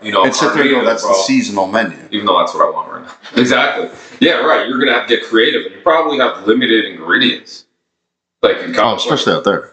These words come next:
Speaker 1: You know, if it's just like, uh, game, wild game.
Speaker 2: But they got the money.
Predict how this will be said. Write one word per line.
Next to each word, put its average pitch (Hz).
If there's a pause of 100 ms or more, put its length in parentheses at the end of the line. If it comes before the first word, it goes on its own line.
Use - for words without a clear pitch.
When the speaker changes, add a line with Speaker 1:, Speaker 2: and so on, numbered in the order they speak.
(140)
Speaker 1:
You 104
know, 107
if -
it's -
just 107
like, 98
uh, 87
game, 98 (240)
wild 98
game. 104
Speaker 2:
But 123
they 113
got 104
the 98
money. 147